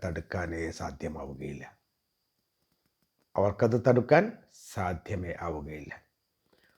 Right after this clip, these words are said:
വലാ ഹും യുൻളറൂൻ, അത് നീട്ടിക്കിട്ടാനും ഒരവധിയിലേക്ക് മാറ്റി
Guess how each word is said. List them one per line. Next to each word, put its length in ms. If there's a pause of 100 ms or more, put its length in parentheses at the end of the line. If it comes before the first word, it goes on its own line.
(120)
വലാ 300
ഹും 120 (100)
യുൻളറൂൻ, 460 (1200)
അത് 100 (100)
നീട്ടിക്കിട്ടാനും 720 (320)
ഒരവധിയിലേക്ക് 800
മാറ്റി 260